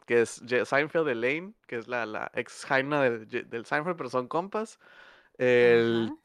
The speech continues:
Speaker 1: el Constanza, que es su compa, su mejor compita. Y el Kramer, que es su vecino y también es su compa. Entonces ellos viven en Nueva York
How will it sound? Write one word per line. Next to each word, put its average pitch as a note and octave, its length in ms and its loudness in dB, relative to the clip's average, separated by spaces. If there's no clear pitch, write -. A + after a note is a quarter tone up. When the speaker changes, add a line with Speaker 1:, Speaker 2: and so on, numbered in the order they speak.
Speaker 1:
el A#2+ 100 -12
Constanza, D#3+ 760 0
que B2 160 2
es A#2 100 2
su C#3+ 160 -2
compa, E3+ 400 2
su D3 120 -8
mejor A#2+ 360 -2
compita. G3 480 -6
Y B2+ 180 0
el A#2+ 120 2
Kramer, C3+ 400 4
que C3+ 80 2
es A#2+ 60 -2
su D3 100 4
vecino C#3 400 0
y B2 60 -2
también A2 260 -8
es A2 100 -12
su A#2 80 -12
compa. D#3+ 360 -10
Entonces - 340 2
ellos C#3+ 220 4
viven D#3 220 4
en D#3 60 2
Nueva C3+ 180 4
York G3 440 2